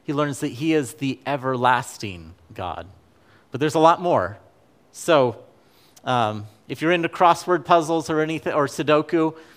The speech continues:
use this as your next challenge. Look at all of the ways that w-,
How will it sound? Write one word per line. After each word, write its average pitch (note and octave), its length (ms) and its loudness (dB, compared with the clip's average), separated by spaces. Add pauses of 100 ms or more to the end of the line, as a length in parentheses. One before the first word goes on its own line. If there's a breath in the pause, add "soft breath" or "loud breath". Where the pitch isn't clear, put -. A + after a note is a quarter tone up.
(760 loud breath)
use D#3 200 -4
this E3+ 180 0
as D#3+ 180 2
your D#3 100 -2
next D3+ 300 -2
challenge. A#2+ 500 2
Look D#3+ 260 0
at F3 120 2
all D#3 220 4
of D3 100 -2
the D#3+ 80 -2
ways C#3+ 380 0
that C#3 80 -2
w-, C3 180 -10